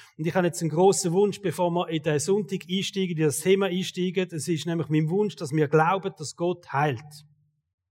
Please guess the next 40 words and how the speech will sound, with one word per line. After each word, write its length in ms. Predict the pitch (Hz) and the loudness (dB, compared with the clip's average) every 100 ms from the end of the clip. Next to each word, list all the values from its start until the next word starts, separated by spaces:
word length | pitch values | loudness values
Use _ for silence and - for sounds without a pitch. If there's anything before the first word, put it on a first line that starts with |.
| _ _ _ _ _ _ _ _ _ - | _ _ _ _ _ _ _ _ _ -8
Und 140 | 147 | -6
das 80 | - | -2
Zweite 420 | 175 185 208 208 | 4 4 4 4
ist, 200 | 196 - | 2 2
dass 100 | 151 | -4
wir 80 | 156 | 0
den 100 | 151 | 2
Glauben 400 | 151 151 139 135 | 4 4 4 4
nicht 220 | 170 202 | 4 4
verlieren, 500 | - 196 139 107 101 - - _ _ _ _ _ - | 4 0 2 -2 -10 -20 -20 _ _ _ _ _ -8
wenn 120 | 135 | -4
Gott 400 | 156 156 156 - | 0 -2 -2 -12
nicht 180 | 131 131 | -6 -4
heilen 240 | 123 117 110 | -4 -4 -6
tut. 160 | - 110 _ _ - _ _ _ _ _ _ | -10 -20 _ _ -20 _ _ _ _ _ _
Dass 120 | 151 156 | -6 -2
wir 80 | |
können 140 | 151 160 | 0 0
sagen, 320 | 180 185 185 | 0 0 0
wir 140 | 165 | 0
glauben 500 | 139 170 185 214 214 | 4 6 6 4 2
von 180 | - 156 | 0 -2
ganzem 460 | 180 180 220 - 185 | 2 2 2 -2 0
Herzen 380 | 185 202 202 180 | 2 2 0 -2
daran, 200 | 190 180 | 2 2
dass 220 | 151 - | 0 0
Gott 340 | 190 208 202 | 2 2 0
heilt 420 | - 170 190 190 190 | 0 4 4 2 -2
und 180 | 151 | -2
den 160 | 185 196 | 2 4
Glauben 360 | 185 175 185 185 | 4 2 0 -4
verlieren 380 | 180 175 170 | -2 0 0
wir 80 | 156 | -2
nicht, 280 | 165 180 - - - - | -2 -4 -6 -12 -16 -8
wenn 120 | 147 | -2
Gott 220 | 165 165 | -2 -2
einmal 280 | 160 156 160 | 0 0 0
nicht 480 | 143 156 156 - 143 | 0 -2 -2 -2 2
heilen 280 | 143 139 143 | 4 4 0
tut. 180 | 120 | -8